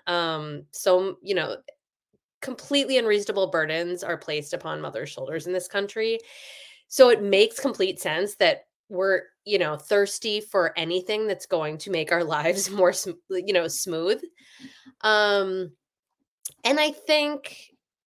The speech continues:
I think it's hard to sit with the challenges of motherhood sometimes. Um, I think we want to believe that, you know, if we buy this product or follow this sleep advice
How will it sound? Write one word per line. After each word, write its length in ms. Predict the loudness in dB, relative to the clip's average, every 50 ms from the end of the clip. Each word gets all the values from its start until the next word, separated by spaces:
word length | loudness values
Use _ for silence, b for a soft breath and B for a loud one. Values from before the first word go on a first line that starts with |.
| _ _ _
I 180 | 0 2 2 2 2 -2 -12 _
think 440 | 4 6 6 6 4 2 -4 -10 -6 -2
it's 180 | -2 -2 0 -2
hard 500 | -12 -6 0 2 4 4 4 4 2 0
to 100 | -4 -10
sit 220 | -10 -4 -4 -2 -2
with 120 | -2 -4
the 80 | -4 -4
challenges 640 | -6 -4 -4 -2 -2 -2 -2 -2 -2 -4 -4 -4
of 80 | -4 -2
motherhood 420 | -2 -2 -2 -2 -2 -2 -4 -4
sometimes. 920 | -4 -6 -8 -6 -6 -4 -4 -2 -2 -2 -2 -2 -4 -6 -8 -10 -16 -18 -14 -8
Um, 640 | -4 -2 0 0 0 -2 -2 -4 -6 -10 -12 -12 -14 _ _ _ _ -14 -8 -8
I 60 | -8
think 420 | -10 _ _ -2 -2 -2 -2 -6 -10
we 160 | -8 -8 -8
want 500 | -8 -4 -4 -4 -2 -2 -4 -4 -6 -8
to 100 | -10 -8
believe 720 | -4 -4 -4 -4 -4 -6 -6 -6 -6 -6 -8 -8 -10 -10 -8
that, 540 | -6 -4 -4 -2 -2 -4 -4 -6 -8 _ -16 -16 -16 b b b b b b b b b b b b b b b b b b _ _ _ _ _ _ _
you 140 | 2 4 4
know, 220 | 4 2 2 2
if 140 | 0 2 2
we 80 | 0 4
buy 200 | 6 6 4 6
this 240 | 2 0 0 0 -4
product 580 | -4 0 2 2 2 2 2 0 -2 -4 -6
or 160 | -4 -2 -2
follow 340 | -2 0 0 0 0 0 -2
this 200 | -2 -2 -4 -4 -6
sleep 240 | -6 -4 -4 -2 -2
advice 680 | -2 -2 -2 -2 0 0 0 -2 -2 -6 -8 -10 -12